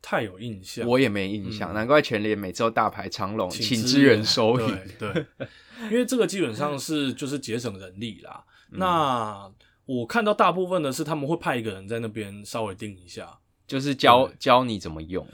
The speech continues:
Speaker 1: 教你怎么用，那顺便监视你有没有干这种。
Speaker 2: 是这样子吗？
Speaker 1: 我觉得是啦，我，我，我自己觉得啦。
Speaker 2: 你知道我最受不了什么吗？
Speaker 1: 嗯。
Speaker 2: 我最受不了麦当劳每次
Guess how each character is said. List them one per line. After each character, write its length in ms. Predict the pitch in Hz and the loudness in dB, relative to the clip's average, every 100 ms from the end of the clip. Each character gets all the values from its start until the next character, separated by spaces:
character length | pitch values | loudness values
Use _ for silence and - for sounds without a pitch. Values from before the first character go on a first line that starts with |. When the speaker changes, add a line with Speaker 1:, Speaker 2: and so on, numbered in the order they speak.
| - | -12
Speaker 1:
教 180 | - 180 | 0 2
你 120 | 185 | 2
怎 140 | 143 113 | 0 0
么 80 | 120 | 0
用， 260 | 147 131 | 0 0
那 320 | 135 143 127 | -2 0 0
顺 180 | 123 135 | -2 -4
便 140 | 127 123 | -2 -2
监 180 | 113 | -4
视 180 | 113 123 | -4 -6
你 160 | 98 98 | -8 -10
有 80 | 95 | -12
没 120 | 104 | -10
有 140 | 95 | -10
干 220 | - 113 101 | -10 -10 -6
这 80 | |
种。 60 | 113 | -6
Speaker 2:
是 100 | 160 | -4
这 100 | 147 | 0
样 140 | 147 | 0
子 100 | 131 | 0
吗？ 280 | 123 117 117 120 | 0 0 0 0
Speaker 1:
我 100 | 110 | 0
觉 200 | 123 147 | 2 2
得 120 | 139 | 2
是 300 | - 151 110 | 0 -6 -8
啦， 160 | 95 - 90 90 - - - 123 | -10 -16 -16 -14 -14 -16 -18 -18
我， 0 | |
我， 300 | 110 104 110 113 | -14 -8 -4 -4
我 80 | |
自 160 | 117 190 | -4 -4
己 140 | 127 | -6
觉 220 | 101 110 104 | -6 -8 -2
得 100 | 113 | -2
啦。 40 | |
Speaker 2:
你 60 | 104 | 0
知 80 | |
道 140 | 180 196 | 4 6
我 120 | 123 | 6
最 140 | 117 | 4
受 180 | 143 160 | 0 0
不 100 | 131 | 2
了 160 | 120 90 | 0 0
什 120 | - | -6
么 160 | - 52 | -14 -14
吗？ 300 | 67 80 - | -12 -14 -12
Speaker 1:
嗯。 120 | 117 110 | -10 -8
Speaker 2:
我 60 | |
最 180 | 120 185 | -2 0
受 200 | - 180 | 2 2
不 80 | 156 | 4
了 100 | 117 | 2
麦 160 | 135 | 2
当 160 | 131 123 | 2 0
劳 100 | 110 | 0
每 180 | 104 85 | -2 -8
次 340 | - 117 110 | -10 -8 -8